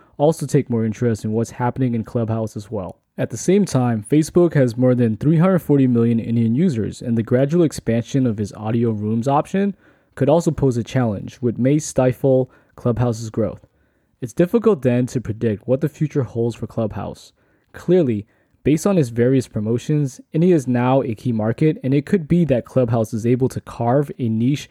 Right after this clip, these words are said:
for itself in the region and become a more significant, enduring platform through that effort.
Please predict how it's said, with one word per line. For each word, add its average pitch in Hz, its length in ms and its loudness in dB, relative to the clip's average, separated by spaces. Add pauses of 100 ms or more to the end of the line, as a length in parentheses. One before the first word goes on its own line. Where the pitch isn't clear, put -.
(160)
for 123 200 0
itself 123 380 -2
in 120 80 -2
the 110 80 -4
region 107 500 -2
and 139 220 2
become 156 400 2
a 147 60 2
more 139 260 2
significant, 131 640 0
enduring 120 400 0
platform 165 720 0 (300)
through 139 240 2
that 135 260 0
effort. 107 440 -8